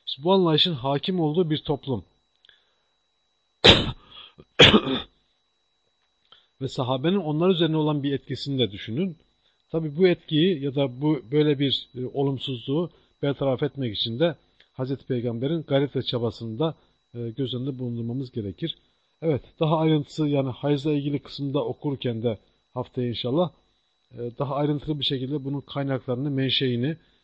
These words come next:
yani bu anlayışın nereden geldiğini ve bunların Müslümanlar üzerindeki tesirini, etkisini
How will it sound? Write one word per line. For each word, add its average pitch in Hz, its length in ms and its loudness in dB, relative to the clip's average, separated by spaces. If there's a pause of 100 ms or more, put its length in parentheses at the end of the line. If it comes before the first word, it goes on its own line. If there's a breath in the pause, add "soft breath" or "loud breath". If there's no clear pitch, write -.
yani 127 240 -4
bu 165 100 2
anlayışın 139 560 2 (240 soft breath)
nereden 160 320 4
geldiğini 139 480 2
ve 131 180 -2
bunların 147 360 0
Müslümanlar 151 520 0
üzerindeki 139 440 -2
tesirini, 127 720 -2 (1200)
etkisini 135 560 -6